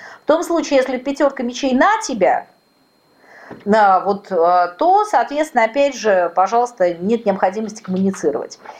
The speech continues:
Ничего полезного в коммуникации на уровне пятёрки мечей нет.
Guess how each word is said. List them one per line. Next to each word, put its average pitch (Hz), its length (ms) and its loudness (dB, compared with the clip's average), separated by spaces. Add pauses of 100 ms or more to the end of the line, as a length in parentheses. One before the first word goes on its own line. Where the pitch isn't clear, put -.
(160)
Ничего 320 540 2
полезного 269 880 2
в - 60 -20
коммуникации 220 640 0
на 185 100 2
уровне 175 280 -6
пятёрки 165 380 -6
мечей 175 280 -4
нет. 190 480 -2